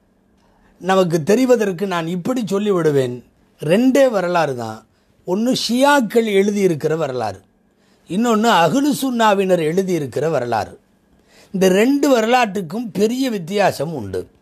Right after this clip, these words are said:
ஷியாக்கள் அவர்களுடைய கொள்கைக்கு தோதுவாக இந்த வரலாற்றை புனைந்திருக்கிறார்கள். அதிலே நிறைய புனைவு தானே ஒழிய உண்மை இல்லை. அஹ்லு சுன்னாவினர் மிக தெளிவாக வரலாறு பதிவு செய்திருக்கிறார்கள்.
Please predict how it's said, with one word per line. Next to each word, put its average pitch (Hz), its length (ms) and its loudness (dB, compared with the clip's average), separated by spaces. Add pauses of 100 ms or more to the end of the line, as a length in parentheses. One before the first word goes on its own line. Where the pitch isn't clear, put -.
(580)
ஷியாக்கள் 254 720 0
அவர்களுடைய 226 880 2
கொள்கைக்கு 233 640 0
தோதுவாக 202 600 0
இந்த 190 200 -2
வரலாற்றை 165 840 -2 (100)
புனைந்திருக்கிறார்கள். 180 1120 0 (240)
அதிலே 165 360 -4
நிறைய 208 560 2
புனைவு 226 560 2
தானே 180 260 0
ஒழிய 151 340 0
உண்மை 196 360 0
இல்லை. 104 300 -6 (560)
அஹ்லு 262 340 2 (120)
சுன்னாவினர் 180 680 0 (440)
மிக 180 260 0
தெளிவாக 233 600 2
வரலாறு 185 480 2
பதிவு 190 320 -2
செய்திருக்கிறார்கள். 131 840 -4